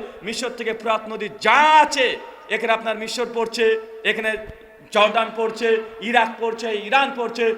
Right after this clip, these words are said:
এগুলো কারা রাজত্ব করছে? কারা করছে?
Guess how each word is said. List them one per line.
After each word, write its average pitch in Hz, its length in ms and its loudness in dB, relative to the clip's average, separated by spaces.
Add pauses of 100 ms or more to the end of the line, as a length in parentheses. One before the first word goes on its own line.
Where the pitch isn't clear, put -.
(160)
এগুলো 226 320 -2
কারা 220 200 -2
রাজত্ব 226 400 -6
করছে? 233 520 -6 (840)
কারা 226 200 2
করছে? 233 460 -4